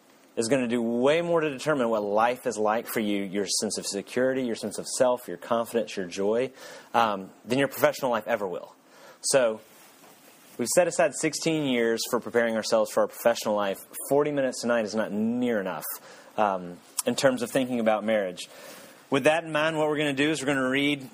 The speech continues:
from kind of two classic passages on marriage. They actually, um, repeat each other. The first one is when marriage is instituted in the book of Genesis, when God creates man. And one of the first things he does is he creates marriage.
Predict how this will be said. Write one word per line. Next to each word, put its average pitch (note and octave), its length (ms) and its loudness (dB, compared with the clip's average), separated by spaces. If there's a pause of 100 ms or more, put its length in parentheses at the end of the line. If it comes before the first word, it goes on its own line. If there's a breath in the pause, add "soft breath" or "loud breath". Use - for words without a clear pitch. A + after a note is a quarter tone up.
from B2+ 180 0
kind C#3 160 0
of A#2 120 -4
two F3 180 2
classic D#3 500 2
passages C#3 600 0
on A#2+ 160 0
marriage. B2+ 400 2
They B2 160 2
actually, A#2+ 500 -2
um, F#2+ 380 -2 (720 loud breath)
repeat D3 280 0
each C#3+ 200 0
other. C3 160 2
The A#2+ 100 2
first G#3 340 2
one D#3+ 140 0
is C3+ 260 0
when B2+ 220 0
marriage C3 380 0
is A2+ 120 -4
instituted D#3 680 -2 (180)
in A#2+ 200 0
the A#2 60 0
book B2 220 2
of B2+ 80 -4
Genesis, C#3 460 0
when A#2+ 80 0
God A#2 180 2
creates C3 480 0
man. C#3 340 0 (440 loud breath)
And A2+ 80 0
one A#2 80 2
of - 20 0
the A#2 100 -2
first C3 260 2
things B2 200 -2
he B2 80 -2
does A#2+ 220 4
is A2+ 100 -6
he B2 80 -2
creates A#2 460 0
marriage. C3+ 340 -2